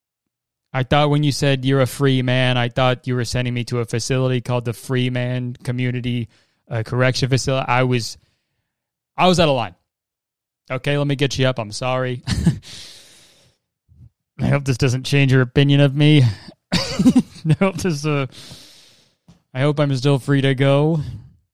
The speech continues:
My bad. Look, my bad. I was out of line. Let's, uh, let's, let's rewind. <laughs> Sorry. <laughs> Dude.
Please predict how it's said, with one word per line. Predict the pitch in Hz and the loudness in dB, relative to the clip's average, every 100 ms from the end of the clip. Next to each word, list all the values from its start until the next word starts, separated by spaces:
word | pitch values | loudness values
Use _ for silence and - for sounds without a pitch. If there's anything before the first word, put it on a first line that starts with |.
| _ _ _ _ _ _ _ _ _ _ _ _ _ _ _ - | _ _ _ _ _ _ _ _ _ _ _ _ _ _ _ -2
My | 147 156 | 0 0
bad. | 135 107 95 127 | 0 -4 -6 -4
Look, | 123 _ _ | -4 _ _
my | 147 143 | -4 -2
bad. | 139 135 131 _ _ _ _ | 0 -4 -4 _ _ _ _
I | 117 | -6
was | 131 131 | -4 -2
out | 135 | -2
of | 127 | -2
line. | 120 120 120 - _ _ _ _ _ | -4 -4 -6 -12 _ _ _ _ _
Let's, | 123 123 - | -8 -6 -2
uh, | 131 120 113 117 139 | 0 0 -2 -6 -8
let's, | 135 | -8
let's | 165 143 135 | -4 -6 -2
rewind. | 156 139 143 | -2 0 -2
<laughs> | - 127 117 170 262 311 339 269 - 156 285 466 392 339 277 214 - 202 - - - - - - - _ _ | -4 -6 -6 -6 -6 -8 -8 -8 -6 -6 -6 -10 -18 -16 -18 -14 -4 -4 -6 -16 -16 -20 -20 -20 -20 _ _
Sorry. | _ - 135 117 120 147 _ _ _ _ _ _ _ _ _ _ _ _ _ _ _ _ _ _ _ _ _ _ - | _ -8 -4 0 0 -2 _ _ _ _ _ _ _ _ _ _ _ _ _ _ _ _ _ _ _ _ _ _ -2
<laughs> | - - - - - - 208 - _ _ _ _ _ 196 - - - - _ _ _ - | -2 -2 -6 -6 -8 -10 -12 -12 _ _ _ _ _ -8 -8 -12 -20 -20 _ _ _ -6
Dude. | 123 104 98 | -6 -6 -10